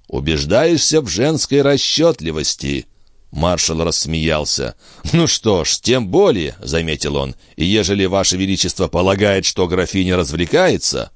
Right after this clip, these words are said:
утешимся этим". "Я не говорю, что она развлекается. Я говорю, кончится тем, что она начнет искать развлечений".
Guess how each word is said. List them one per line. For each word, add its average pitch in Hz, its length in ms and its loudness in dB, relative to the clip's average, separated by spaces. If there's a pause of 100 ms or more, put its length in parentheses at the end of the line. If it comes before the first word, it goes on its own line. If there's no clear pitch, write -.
утешимся 85 800 0
этим". 71 460 -4 (500)
"Я 175 180 2
не 226 140 2
говорю, 226 420 2
что 95 220 0
она 92 180 0
развлекается. 78 880 -2 (260)
Я 120 280 2
говорю, 147 460 2
кончится 143 600 0
тем, 165 380 0
что - 280 -2
она 135 200 0
начнет 139 680 0
искать 92 440 -2
развлечений". 85 920 -2